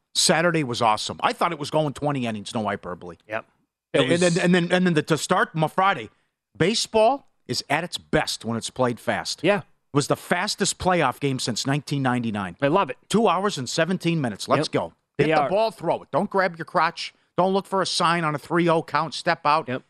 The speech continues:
Speaker 1: Like, you know, what the Padres were doing, but it worked against Bassett. Get in. Let's go.
Speaker 2: Had the Guardians. Liked them in the series.
Speaker 1: Great job.
Speaker 2: I, I think they are absolutely live against the Yankees.
Speaker 1: Where do they get these guys? They lose Bauer. They lose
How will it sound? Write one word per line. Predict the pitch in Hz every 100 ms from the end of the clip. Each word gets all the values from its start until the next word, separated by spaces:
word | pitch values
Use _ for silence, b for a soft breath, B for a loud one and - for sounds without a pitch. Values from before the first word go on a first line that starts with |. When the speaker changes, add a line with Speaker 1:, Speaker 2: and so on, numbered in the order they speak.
| _
Speaker 1:
Like, | 156 160
you |
know, | 147
what | 170
the | -
Padres | - 170 170 165 160
were | 143
doing, | 127 156 165
but | 135
it | 120
worked | 127 156 -
against | 139 143 127
Bassett. | 107 139 135 151 - _ _ _
Get | 170
in. | 226 220 147
Let's | 160 -
go. | 127 90 - _ _ _ _ _ _ _ _ -
Speaker 2:
Had | 170
the | 180
Guardians. | 151 139 135 170 - - _ _ _ -
Liked | 147 170
them | 165
in |
the | 165
series. | - 123 120 120 - -
Speaker 1:
Great | 127 123
job. | -
Speaker 2:
I, | 131
I | 135
think | 139
they | 127
are | 120
absolutely | 139 135 139 135
live | 123 120 117
against | 113 -
the | 110
Yankees. | 104 - 127
Speaker 1:
Where | 226 381
do |
they | 392
get | 196 370 370
these | 427 -
guys? | 170 107 98 - - _ _ _ _ -
They | 175
lose | 175 143
Bauer. | 151 143 123 - _ _ _ _ _ _ -
They | 151
lose | 151 156 131